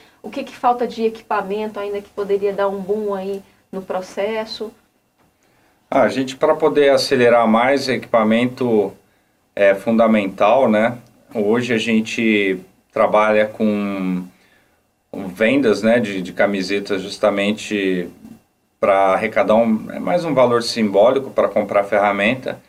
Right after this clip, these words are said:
Speaker 2: mas atualmente a gente tá precisando comprar duas roçadeiras, né, de três lâminas pra poder acelerar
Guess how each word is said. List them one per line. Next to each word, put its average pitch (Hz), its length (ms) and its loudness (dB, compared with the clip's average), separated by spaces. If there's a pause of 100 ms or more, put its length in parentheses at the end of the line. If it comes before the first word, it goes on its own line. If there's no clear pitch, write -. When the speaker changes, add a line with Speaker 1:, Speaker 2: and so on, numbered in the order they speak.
(400)
Speaker 2:
mas 107 680 0
atualmente 120 1200 2
a 98 60 2
gente 107 680 0 (920)
tá 107 120 2
precisando 110 640 0
comprar 107 440 2
duas 113 320 0
roçadeiras, 107 880 2
né, 104 300 0 (280)
de 107 120 -12
três 101 380 0
lâminas 113 720 0 (420)
pra 98 180 0
poder 104 500 4
acelerar 104 1400 2